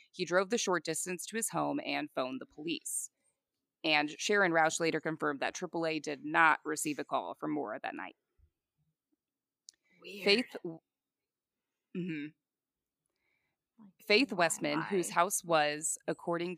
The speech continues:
Speaker 1: to Bill Jensen's Boston Magazine report, mere steps away from the wrecked Saturn,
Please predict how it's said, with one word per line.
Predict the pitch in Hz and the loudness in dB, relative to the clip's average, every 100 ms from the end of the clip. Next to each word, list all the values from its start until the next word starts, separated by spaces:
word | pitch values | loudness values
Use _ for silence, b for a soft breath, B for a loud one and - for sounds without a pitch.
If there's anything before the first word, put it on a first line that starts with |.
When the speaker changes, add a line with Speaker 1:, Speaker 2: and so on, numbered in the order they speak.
| - | -4
Speaker 1:
to | 156 147 - - | -2 -2 -6 -6
Bill | 151 165 | 0 2
Jensen's | 175 160 156 160 151 - | 4 2 2 -4 -6 -2
Boston | 156 - 160 | -2 0 -4
Magazine | 147 143 156 233 | -6 -4 0 2
report, | 175 151 156 165 - | 2 0 -2 -2 -4
mere | 170 185 214 | -2 -2 -2
steps | - 165 156 - | 0 0 0 -4
away | 139 131 214 208 151 | -4 2 4 4 2
from | - 147 | -2 -4
the | 139 | -2
wrecked | 127 - | -6 -2
Saturn, | 143 131 143 | -2 -2 -6